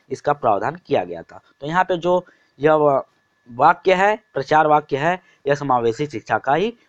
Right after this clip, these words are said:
हो सकता है। आते हैं उन्नीस नंबर प्रश्न की तरफ।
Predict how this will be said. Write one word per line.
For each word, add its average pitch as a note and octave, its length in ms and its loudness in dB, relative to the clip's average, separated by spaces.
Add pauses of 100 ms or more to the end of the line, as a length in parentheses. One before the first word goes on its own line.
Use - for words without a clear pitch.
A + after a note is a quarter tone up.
(140)
हो F#3+ 100 4
सकता G2 360 -6
है। E2+ 160 -12 (1700)
आते D3+ 240 2
हैं G#3 200 2 (200)
उन्नीस D3 340 -6
नंबर F3 180 0
प्रश्न D#3+ 320 -2
की D3 100 -6
तरफ। C#3+ 320 0